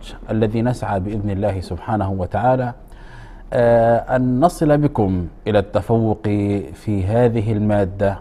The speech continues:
وفي جميع المواد بإذن الله عز وجل. إننا، آه، في هذه الحلقة سوف نسلط الضوء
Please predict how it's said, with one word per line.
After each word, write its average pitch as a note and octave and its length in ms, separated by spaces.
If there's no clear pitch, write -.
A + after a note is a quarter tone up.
وفي G2 320
جميع G2+ 440
المواد F#2+ 460
بإذن F2 420
الله F2 300
عز F2 300
وجل. F2+ 360
إننا، D3 640
آه، G#2+ 240
في A2 260
هذه C3 360
الحلقة D#3 480
سوف A2+ 280
نسلط A2+ 500
الضوء A#2+ 520